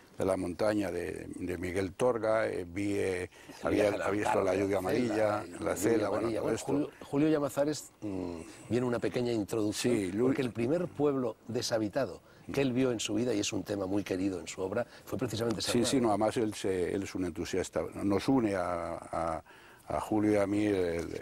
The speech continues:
Speaker 1: Sarnago nos ha hecho ya hermanos, <laughs> vamos, o sea, es verdad.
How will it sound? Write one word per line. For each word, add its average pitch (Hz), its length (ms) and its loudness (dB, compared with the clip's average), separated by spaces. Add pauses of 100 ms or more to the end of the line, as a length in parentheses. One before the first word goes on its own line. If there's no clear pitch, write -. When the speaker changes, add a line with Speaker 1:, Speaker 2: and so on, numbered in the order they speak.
Speaker 1:
Sarnago 120 680 0
nos 90 300 -8
ha 104 80 2
hecho 104 280 -2
ya 95 360 2
hermanos, 85 520 -4
<laughs> - 200 -8
vamos, 90 120 -2
o 92 60 0
sea, 82 260 -2 (320)
es 95 200 2
verdad. 76 300 0